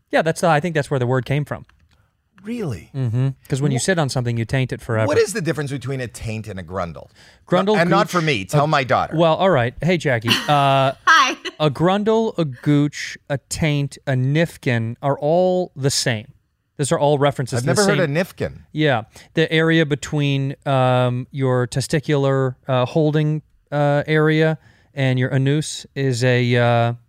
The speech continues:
Speaker 1: that's a nifkin, a, a grundle, a gooch, a taint. Um,
Speaker 2: Are any of those, like, uh,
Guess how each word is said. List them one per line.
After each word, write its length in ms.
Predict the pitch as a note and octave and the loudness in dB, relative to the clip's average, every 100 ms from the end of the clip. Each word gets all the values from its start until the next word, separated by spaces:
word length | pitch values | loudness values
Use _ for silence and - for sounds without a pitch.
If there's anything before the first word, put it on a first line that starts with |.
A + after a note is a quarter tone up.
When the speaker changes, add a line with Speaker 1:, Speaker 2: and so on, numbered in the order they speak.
| - | -6
Speaker 1:
that's 160 | D3 | -2
a 40 | D3+ | 0
nifkin, 400 | C#3+ D#3 - C#3+ | 0 -2 -2 -2
a, 220 | C3+ - | -2 -2
a 40 | C3+ | -2
grundle, 380 | C#3+ C#3 C3 B2+ | 0 0 0 -2
a 40 | |
gooch, 380 | A#2 C#3 C3 - | -2 -2 -2 -6
a 60 | G#2+ | -10
taint. 460 | - C#3 B2 - - - - _ _ _ - | -4 -2 -2 -6 -14 -20 -20 _ _ _ -4
Um, 680 | B2+ B2 A#2+ A#2+ A#2+ A#2+ - _ - | 0 2 2 2 0 -4 -12 _ 0
Speaker 2:
Are 140 | D#3 | 0
any 180 | D#3+ G3 | 0 0
of 120 | G3+ | 0
those, 360 | D#3 D#3 C#3 A#2+ | 0 0 -2 -6
like, 320 | C3 B2 - G#2 | -4 -4 -6 -8
uh, 260 | G2 E2 | -6 -6